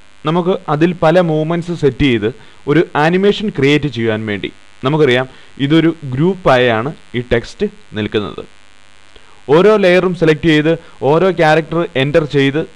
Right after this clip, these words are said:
നമുക്ക് പല ലെയറുകളാക്കി അതിൽ എഫക്റ്റ് കൊടുക്കാൻ കഴിയും. എന്നാൽ അതിനെ വളരെ സിമ്പിളായി തന്നെ modify എന്ന മെനുവിൽ നിന്നും ഒരു ടെക്സ്റ്റിനെ break apart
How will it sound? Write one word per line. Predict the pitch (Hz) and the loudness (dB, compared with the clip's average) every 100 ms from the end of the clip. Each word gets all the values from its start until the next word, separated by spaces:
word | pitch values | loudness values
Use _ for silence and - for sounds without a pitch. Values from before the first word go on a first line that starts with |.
| - | -8
നമുക്ക് | 131 151 151 | -4 -2 0
പല | 143 156 156 | 2 2 4
ലെയറുകളാക്കി | 147 156 165 175 147 143 147 139 - - | 4 4 4 4 2 0 -4 -6 -8 -4
അതിൽ | 135 147 139 | 0 2 0
എഫക്റ്റ് | 147 170 165 | -2 -2 0
കൊടുക്കാൻ | 135 139 143 - | 0 0 -2 -2
കഴിയും. | 110 117 156 - - - - - - - | -2 0 -4 -10 -20 -20 -20 -20 -16 -4
എന്നാൽ | 180 240 226 | 0 4 4
അതിനെ | 214 226 | 4 2
വളരെ | 202 202 190 | 2 2 0
സിമ്പിളായി | 160 165 175 143 120 | 0 2 4 4 2
തന്നെ | 107 85 101 - - - 101 101 101 101 101 101 101 101 101 - - - - - - - 143 | -2 -8 -12 -20 -20 -20 -20 -20 -20 -20 -20 -20 -20 -20 -20 -20 -20 -20 -20 -20 -20 -8 0
modify | 180 220 240 254 247 - 156 | 2 2 2 2 0 -6 -4
എന്ന | 175 196 - | 0 -2 -2
മെനുവിൽ | 156 143 160 160 | 0 2 2 2
നിന്നും | 143 117 151 - - - - | 2 0 -8 -12 -20 -8 0
ഒരു | 170 208 - | 0 0 -2
ടെക്സ്റ്റിനെ | 170 165 - 202 180 147 - - - - - 131 | -2 -2 -6 -4 -2 -2 -6 -20 -20 -20 -8 2
break | 170 214 - - 180 | 4 4 0 -6 -2
apart | 214 220 | 2 0